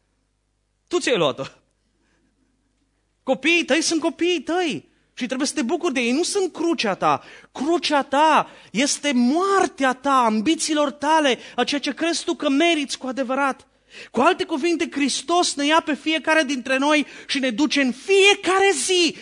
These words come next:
în fața crucii, în fiecare zi în fața morții. Pentru că zilnic ceva trebuie să moară în noi ca să facă loc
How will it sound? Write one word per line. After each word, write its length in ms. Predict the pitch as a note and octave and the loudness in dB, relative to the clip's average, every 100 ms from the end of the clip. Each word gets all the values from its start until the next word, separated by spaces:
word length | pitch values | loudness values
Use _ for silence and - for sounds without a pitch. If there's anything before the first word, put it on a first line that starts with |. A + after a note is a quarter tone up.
| - | 0
în 180 | A#3 A3 | 2 2
fața 360 | B3 A3+ A3 | -2 -4 -6
crucii, 400 | - A#3+ A#3 G#3+ | -6 -4 -2 -2
în 80 | G3+ | -4
fiecare 580 | - F4 F#4 F#4 F4 E4 | -4 0 0 2 0 0
zi 320 | B3 D#4 C#4 - F3+ | -2 -2 -2 -6 -4
în 140 | A3+ | -2
fața 360 | - G#3+ G3 G3 | -2 -4 -4 -4
morții. 600 | F#3+ F3+ D3+ - C#3 A#2 _ _ - | -4 -4 -4 -8 -10 -12 _ _ -16
Pentru 200 | C#3 C3 | -14 -10
că 80 | D3+ | -6
zilnic 680 | - D4 C#4+ B3 G3 - - _ | -2 0 2 2 0 -4 -20 _
ceva 380 | - D#3 B2+ F#3+ | -8 -6 -2 -4
trebuie 300 | F#3 F3+ E3 | -2 -6 -6
să 180 | - D3+ | -6 -6
moară 360 | D3 E3 D3+ | -4 -2 -2
în 100 | C3 | -4
noi 320 | B2 B2 A#2 A#2 _ _ _ | -6 -6 -10 -12 _ _ _
ca 140 | D3+ | -12
să 140 | D3 C#3+ | -10 -12
facă 400 | - E3+ - D3 | -8 -8 -4 -4
loc 340 | D#3+ E3 - | 0 0 -2